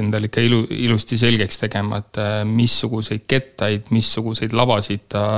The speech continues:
missuguse väetise ja laiuse puhul kasutama peab. Et see on nagu ülioluline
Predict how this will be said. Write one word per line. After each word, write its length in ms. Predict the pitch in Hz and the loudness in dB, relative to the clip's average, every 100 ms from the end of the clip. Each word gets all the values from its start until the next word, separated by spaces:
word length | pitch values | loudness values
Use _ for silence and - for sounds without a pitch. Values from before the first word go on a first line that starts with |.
| 107 | 2
missuguse 560 | 107 113 - 120 113 113 | 2 2 0 -4 -2 0
väetise 560 | 120 110 - 107 113 | 0 0 -4 -4 -2
ja 80 | 107 | 0
laiuse 340 | 117 110 104 110 | 2 2 -2 -4
puhul 200 | 113 113 | -4 0
kasutama 440 | 131 139 - 110 101 | 2 2 0 -2 0
peab. 260 | 110 104 - - - _ | -2 -2 -8 -20 -20 _
Et 140 | 117 - | -6 -2
see 160 | 120 | 2
on 140 | 107 107 | 4 4
nagu 180 | 107 110 | 2 2
ülioluline 1160 | 110 113 117 - 127 120 123 120 104 104 101 | 2 2 -2 2 4 6 6 6 4 4 4